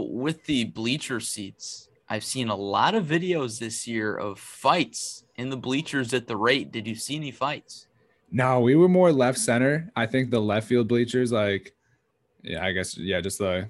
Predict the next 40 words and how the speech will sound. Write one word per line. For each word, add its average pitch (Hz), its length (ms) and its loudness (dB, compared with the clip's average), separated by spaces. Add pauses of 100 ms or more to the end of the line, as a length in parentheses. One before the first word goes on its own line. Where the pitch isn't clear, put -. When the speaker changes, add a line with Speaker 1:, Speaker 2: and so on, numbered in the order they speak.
(120)
Speaker 2:
the - 80 -14
first 101 260 0
set 98 180 0
of 95 260 -2
left 101 180 -4
field 101 160 -2
bleachers 101 300 -4
is 107 120 -6
kinda 113 240 -2
notorious 117 460 -2
for - 80 -8
that. 113 200 -4
That's 110 160 -6
what 123 120 -6
I'm 120 100 -6
thinking. 123 380 -6
But 101 340 -2 (800)
it's - 100 -20
a - 20 -20
pretty 160 160 0
chillax 127 460 0
day. 113 540 2
Um, 104 480 -4
you 120 80 -2
know, 98 140 -4
some 98 180 -6
people 98 260 -4
sitting 90 260 -6
in 92 120 -6
the 90 60 -6
wrong 90 240 -6
bleachers 92 420 -6
just 92 200 -8
'cause 87 220 -6
it 98 60 -4
was 87 180 -8
an 90 180 -8
empty 90 320 -8
house. 87 300 -6
So 87 360 -6